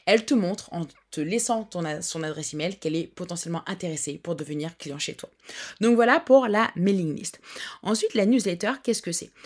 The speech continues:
En fait, une newsletter, ça va être en fait un email que tu vas envoyer de manière, euh, régulière. Donc c'est à toi, c'est toi qui vas décider la fréquence que tu vas envoyer justement à ta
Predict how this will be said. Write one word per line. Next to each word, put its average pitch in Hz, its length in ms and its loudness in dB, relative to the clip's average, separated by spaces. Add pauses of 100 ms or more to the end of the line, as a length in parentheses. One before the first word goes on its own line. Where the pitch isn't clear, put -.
(200)
En 190 80 -2
fait, 349 300 2
une 196 160 0
newsletter, 185 480 0 (260)
ça 185 180 0
va 185 100 2
être - 380 2
en 175 120 -4
fait 185 360 -4 (140)
un 294 220 6
email 208 520 2 (440)
que - 80 -4
tu 180 160 2
vas 254 200 4
envoyer 190 560 -4 (400)
de 170 120 0
manière, 185 720 0
euh, 151 400 0
régulière. 170 560 0
Donc 180 160 -4
c'est 165 100 -2
à 143 80 -2
toi, 202 260 -4
c'est - 100 -8
toi 180 120 -4
qui 180 80 -8
vas 170 80 0
décider 151 340 -2
la 147 120 0
fréquence - 640 -6 (380)
que 226 300 8
tu - 140 -6
vas 262 200 6
envoyer 190 580 -2
justement 185 500 2
à 165 140 0
ta 220 280 2